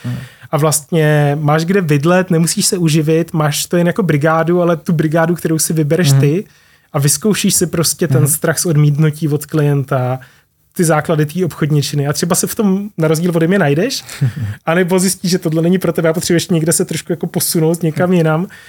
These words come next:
Speaker 2: tak na tomhle jako osobním příkladu si myslím, že to jako je vidět, že, mm, je to prostě, to podnikání se dá dělat jako s nízkým rizikem.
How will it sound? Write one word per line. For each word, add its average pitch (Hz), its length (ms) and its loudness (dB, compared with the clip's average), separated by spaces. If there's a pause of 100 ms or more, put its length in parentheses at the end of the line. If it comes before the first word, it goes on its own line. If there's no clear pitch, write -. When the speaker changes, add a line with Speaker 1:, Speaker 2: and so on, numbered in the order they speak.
(100)
Speaker 2:
tak - 140 -4
na 175 100 2
tomhle 190 240 2
jako 190 180 0
osobním 202 380 0
příkladu 202 420 -2
si - 140 -4
myslím, 202 340 -2
že 208 100 0
to 208 120 -8
jako 196 240 -2 (320)
je 208 160 0
vidět, 226 240 -2
že, 151 260 0
mm, 180 400 0 (800)
je 170 80 0
to 196 80 0
prostě, 202 480 -2
to 202 100 -8
podnikání 190 480 0
se 196 120 -4
dá 180 160 0
dělat 190 220 -2
jako - 140 -4
s - 60 -4
nízkým 208 280 0
rizikem. 185 460 0